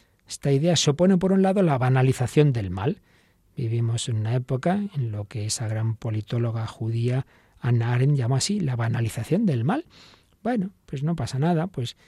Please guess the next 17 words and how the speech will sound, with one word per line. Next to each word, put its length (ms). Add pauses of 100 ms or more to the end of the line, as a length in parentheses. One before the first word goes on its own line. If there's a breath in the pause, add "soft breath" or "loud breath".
(280 soft breath)
pues 180
ya, 380
eh, 220 (240 soft breath)
se 160
banalizó 480
el 120
mal 360 (280 soft breath)
en 440
su 260
Alemania 840
nazi, 440
en 140
la 120
que 120
ella 180
sufrió 460
tanto, 400